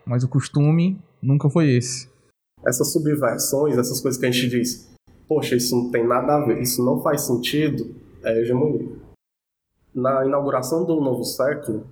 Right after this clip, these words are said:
Speaker 2: século vinte e um, os teóricos de Jack, Butler e Laclau, eles lançaram um livro que se chama Contingence, Hegemony and Universality,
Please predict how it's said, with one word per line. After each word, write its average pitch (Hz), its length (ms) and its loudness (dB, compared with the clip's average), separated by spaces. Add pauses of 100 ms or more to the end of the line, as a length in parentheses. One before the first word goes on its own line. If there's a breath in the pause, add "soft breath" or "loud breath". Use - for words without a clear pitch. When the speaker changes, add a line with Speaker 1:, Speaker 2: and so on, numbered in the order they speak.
(160)
Speaker 2:
século - 360 -2
vinte 104 180 -8
e 127 80 0
um, 131 280 -2 (600)
os 127 240 0
teóricos 127 640 2
de 113 120 -2
Jack, - 680 -2
Butler 127 580 0 (140)
e 117 400 2
Laclau, 123 720 0 (640)
eles 123 200 0
lançaram 135 680 0
um 127 160 0
livro 135 280 -2
que 123 80 -10
se 123 120 0
chama 110 440 0
Contingence, 135 880 -2
Hegemony 123 720 0 (200)
and 117 160 2
Universality, 123 880 -2